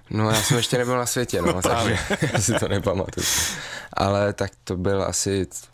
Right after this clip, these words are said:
Speaker 1: úspěch, na který se nikdy asi nezapomene. A u nás to bylo tak, že máme Kristiána Reichla, a to je syn pana Reichla, který rozhodl, nebo dal nájezd, nevím, jestli v se-, v semifinále, myslím, proti
Speaker 2: Mhm.
Speaker 1: Kanadě.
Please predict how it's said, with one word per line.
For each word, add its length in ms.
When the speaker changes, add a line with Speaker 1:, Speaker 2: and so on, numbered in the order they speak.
Speaker 1:
úspěch, 380
na 100
který 320
se 180
nikdy 300
asi 220
nezapomene. 640
A 280
u 140
nás 240
to 100
bylo 180
tak, 220
že 440
máme 260
Kristiána 600
Reichla, 400
a 80
to 100
je 100
syn 360
pana 180
Reichla, 300
který 300
rozhodl, 440
nebo 300
dal 200
nájezd, 480
nevím, 120
jestli 240
v 40
se-, 220
v 60
semifinále, 600
myslím, 320
proti 180
Speaker 2:
Mhm. 220
Speaker 1:
Kanadě. 440